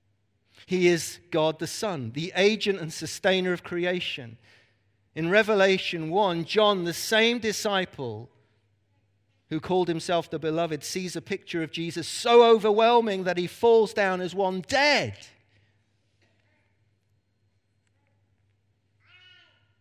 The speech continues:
Jesus is the Lion of Judah. But he is also the Lamb who was slain.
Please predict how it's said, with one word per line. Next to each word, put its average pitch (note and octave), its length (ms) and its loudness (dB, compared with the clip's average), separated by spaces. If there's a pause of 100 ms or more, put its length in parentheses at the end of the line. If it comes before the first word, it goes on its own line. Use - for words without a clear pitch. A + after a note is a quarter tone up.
(360)
Jesus D3+ 400 -8
is D#3 160 -10
the C#3+ 140 -6
Lion D3+ 340 -2
of C#3+ 160 -8
Judah. D#3+ 400 -14 (1900)
But B2 100 -16
he A#2 60 -10
is B2+ 140 -10
also D3 480 -4
the C3 100 -6
Lamb C3 360 -6
who A#2 100 -6
was A2 160 -10
slain. G#2+ 540 -12